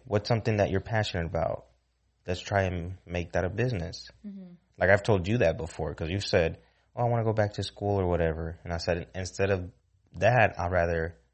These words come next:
Speaker 2: Invest in
Speaker 1: I'd
Speaker 2: you.
Speaker 1: rather invest in
Speaker 2: Mm-hmm.
Speaker 1: something that you wanna do." You wanna go to school for what?
Speaker 2: Mm-hmm.
Speaker 1: What would you wanna go to school for?
Speaker 2: I just wanna finish.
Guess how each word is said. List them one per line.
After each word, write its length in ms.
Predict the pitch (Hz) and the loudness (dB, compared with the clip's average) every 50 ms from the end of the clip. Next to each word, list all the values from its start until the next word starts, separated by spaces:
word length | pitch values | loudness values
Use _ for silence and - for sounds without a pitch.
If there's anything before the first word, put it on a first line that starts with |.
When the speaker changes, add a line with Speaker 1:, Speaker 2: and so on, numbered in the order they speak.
| _ _ _ _ _ _ _ _ - | _ _ _ _ _ _ _ _ -8
Speaker 2:
Invest 480 | 202 202 190 180 190 180 180 - - - | -6 -6 -4 -2 -2 -2 -2 -4 -4 -2
in 60 | - | 0
Speaker 1:
I'd 100 | 95 95 | 2 4
Speaker 2:
you. 40 | 95 | 4
Speaker 1:
rather 200 | 98 95 95 98 | 4 4 4 2
invest 540 | 85 90 95 92 87 92 92 92 92 - - | 0 0 -2 0 2 4 4 4 2 0 -4
in 100 | 90 90 | -4 -4
Speaker 2:
Mm-hmm. 80 | 90 90 | -4 -2
Speaker 1:
something 400 | 92 92 92 90 - 92 90 87 | 0 0 0 0 0 -2 -2 0
that 340 | 87 85 82 71 - - - - _ _ - | 0 0 -2 -2 -6 -10 -16 -20 _ _ -8
you 140 | - 92 90 | -4 0 2
wanna 200 | 87 87 82 76 | 2 2 2 2
do." 200 | 80 107 104 87 | 0 0 -2 -2
You 200 | - 90 95 95 104 | -2 -2 0 0 0
wanna 160 | 104 101 98 | 0 0 2
go 80 | 95 | 0
to 100 | 92 90 | 0 0
school 420 | 90 - - 101 104 107 107 117 - _ _ - | -2 -4 -2 -2 0 0 -2 -4 -10 _ _ -8
for 80 | 90 78 | -8 -4
what? 400 | 78 80 82 73 - - - _ _ _ _ _ _ _ _ _ _ _ _ _ _ _ _ _ _ _ _ 196 | -2 -2 -2 -2 -4 -8 -14 _ _ _ _ _ _ _ _ _ _ _ _ _ _ _ _ _ _ _ _ -20
Speaker 2:
Mm-hmm. 320 | 190 190 185 170 165 160 170 - _ _ _ _ _ _ | -20 -16 -14 -12 -12 -12 -12 -14 _ _ _ _ _ _
Speaker 1:
What 160 | - 87 87 87 | -8 -4 -2 -2
would 140 | 92 85 | -2 -2
you 60 | 90 85 | 0 0
wanna 160 | 87 85 82 | 0 0 0
go 60 | 85 | -2
to 60 | 82 82 | -2 -4
school 200 | - - 82 73 | -4 -6 -6 -6
for? 220 | - - - - _ _ _ _ _ _ _ - | -8 -10 -14 -14 _ _ _ _ _ _ _ -14
Speaker 2:
I 40 | |
just 120 | 202 196 - | -12 -10 -8
wanna 120 | 226 220 208 | -8 -8 -8
finish. 480 | - 226 214 220 202 190 - - - | -8 -8 -6 -6 -6 -8 -10 -14 -16